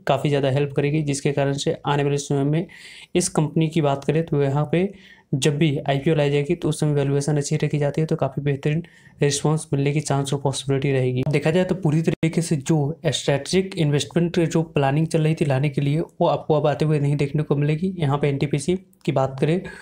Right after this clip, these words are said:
तो यहाँ पे जो आने वाले समय में अब आईपीओ के through ही पैसे रेज करने की प्लानिंग चलेगी। वैसे देखा जाए तो फिफ्टीन रिन्यूएबल एनर्जी एसेट एनटीपीसी के पास है, जो कि आने वाले समय में जो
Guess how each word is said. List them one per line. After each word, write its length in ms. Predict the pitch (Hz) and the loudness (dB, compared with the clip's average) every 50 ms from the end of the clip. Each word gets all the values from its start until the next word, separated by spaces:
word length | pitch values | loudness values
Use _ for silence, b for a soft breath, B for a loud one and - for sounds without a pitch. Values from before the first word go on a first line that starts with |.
| B B B B B | B B B B B
तो 60 | - 156 | 0 2
यहाँ 200 | 147 135 135 147 | 2 2 2 2
पे 120 | - 160 | 2 0
जो 160 | 143 131 165 156 | 2 2 0 2
आने 220 | - 147 139 151 | 2 2 2 2
वाले 140 | 156 156 147 | 2 2 2
समय 300 | 147 - - 151 147 143 | 0 0 0 0 0 2
में 320 | 143 139 135 147 135 135 - | 2 0 -2 -4 -6 -6 -4
अब 100 | - 131 - | -2 -2 0
आईपीओ 300 | - 147 139 - 175 170 | 0 -2 0 2 0 2
के 100 | 165 165 | 2 0
through 220 | 151 - 156 147 147 | 0 0 0 0 2
ही 100 | 156 185 | 0 0
पैसे 360 | 185 156 139 131 - 170 180 | 0 0 -2 0 0 0 0
रेज 220 | 165 151 143 147 - | 2 0 0 0 -2
करने 220 | - 143 135 143 | -2 0 0 0
की 80 | 143 170 | 0 -2
प्लानिंग 360 | 165 - 139 131 131 139 139 135 | -2 0 0 0 2 0 0 0
चलेगी। 380 | - 131 131 131 135 143 135 B B B B B B B B B | 0 0 0 0 -2 -2 -4 B B B B B B B B B
वैसे 180 | 156 147 - 160 | -2 0 2 2
देखा 200 | 156 151 160 160 | 2 4 4 4
जाए 120 | 165 160 | 4 2
तो 120 | 160 165 160 | 2 0 -4
फिफ्टीन 420 | - - 143 - - 165 160 135 127 127 - - 156 | -4 -4 -4 0 2 2 2 2 -2 -4 -4 -4 -2
रिन्यूएबल 420 | 151 147 139 139 139 143 151 - | 0 2 2 2 2 2 2 2
एनर्जी 360 | - 151 143 139 131 139 160 | 0 0 0 0 0 0 -2
एसेट 440 | - 165 147 - - 143 - - - B B B B B B B B - | -2 -2 -2 0 0 0 0 -2 -6 B B B B B B B B -2
एनटीपीसी 440 | 147 139 156 143 - 151 - - 151 | 0 0 2 0 0 0 0 0 0
के 60 | 147 | 0
पास 300 | 139 - 135 135 135 - | 2 0 0 0 0 0
है, 60 | 156 | 0
जो 140 | 147 147 139 | 0 0 0
कि 80 | 143 | 0
आने 180 | 139 131 135 143 | 0 2 2 2
वाले 160 | 147 143 147 | 2 0 0
समय 280 | 139 - - 143 143 139 | -2 -2 -2 0 0 2
में 320 | 147 156 165 175 196 208 - | 2 0 0 -2 -4 -8 -4
जो 400 | 170 151 139 131 - 156 175 180 | -4 -4 -2 0 2 2 2 0